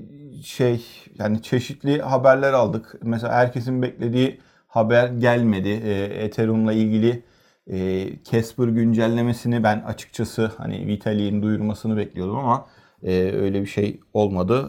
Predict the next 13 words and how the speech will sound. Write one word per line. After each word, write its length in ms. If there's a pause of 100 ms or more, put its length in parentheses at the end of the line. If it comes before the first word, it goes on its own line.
E, 80 (1080)
işte 420
H 200
T 180
C'nin, 420 (220)
e, 100
Android 600
tabanlı 380
telefonlarda, 920 (340)
e, 440
blockchain 560
teknolojisini 640
kullanma 640